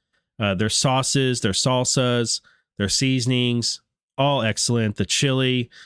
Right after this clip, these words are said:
it's so good. So over there at Bootleg, if you click the link,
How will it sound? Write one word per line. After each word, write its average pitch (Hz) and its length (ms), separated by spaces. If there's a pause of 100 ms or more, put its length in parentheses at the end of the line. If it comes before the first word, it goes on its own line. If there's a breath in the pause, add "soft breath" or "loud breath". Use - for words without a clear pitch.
(240 loud breath)
it's - 140
so 120 220
good. 92 340
So 110 320 (1300)
over 151 240
there 131 480
at 113 220
Bootleg, 131 360
if 110 80
you 117 80
click 131 260
the 131 100
link, 131 420